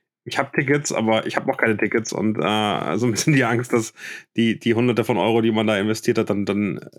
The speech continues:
möglicherweise auch weg sind. Also von daher alles nicht ganz so einfach. Ich möchte einmal nochmal Danke sagen, ähm, an und, ähm, ich hoffe, ich hoffe, er kriegt's mit, aber es gibt, äh, Kai, äh, von,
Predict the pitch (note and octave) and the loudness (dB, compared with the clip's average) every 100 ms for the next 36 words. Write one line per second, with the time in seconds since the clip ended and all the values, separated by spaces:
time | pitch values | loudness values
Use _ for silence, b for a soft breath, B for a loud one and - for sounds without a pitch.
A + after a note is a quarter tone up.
0 | - C#2 G#2 G#2+ G#2 G#2 F#2 G2 A#2 - | -10 -6 -4 0 2 2 0 -2 -4 -2
1 | G2 G#2 - F#2+ G#2+ G2 G2 F#2+ - B | -2 -2 -4 -4 -2 -2 0 -2 -6 B
2 | B B B B B B B B B B | B B B B B B B B B B
3 | _ - B2 D3+ - - - A#2 B2 B2 | _ 0 4 4 2 -4 -4 -4 0 2
4 | A#2 A2 B2+ B2 - C3+ D3+ A#2+ D#3+ D#3+ | 2 2 0 0 0 0 2 2 4 4
5 | C#3+ B2 B2 G3 A#2+ A2+ A#2+ G2+ B2 B2+ | 4 2 2 2 4 2 2 0 0 0
6 | A#2+ - B2+ C3+ C3 - A#2+ A2 - A#2 | 0 0 2 2 0 0 -2 -2 0 0
7 | A#2 A2 - - B2 B2 A#2 A2 - A#2+ | 2 -2 -4 -2 0 0 0 -2 -4 0
8 | G#2+ - B2 A2 - B2+ - - - A#2+ | -2 0 -2 -2 0 2 2 0 -2 0
9 | A#2+ A#2 A2+ - - C#3+ - - - A#2+ | 2 2 2 -2 -4 -4 -4 -8 -2 -2
10 | A#2 - E3 D3+ G2 E2+ F#2+ A2 F#2 A#1 | -2 -2 0 2 2 0 0 0 -2 -4
11 | - - A#2 A2+ A2+ | -8 -2 0 0 -2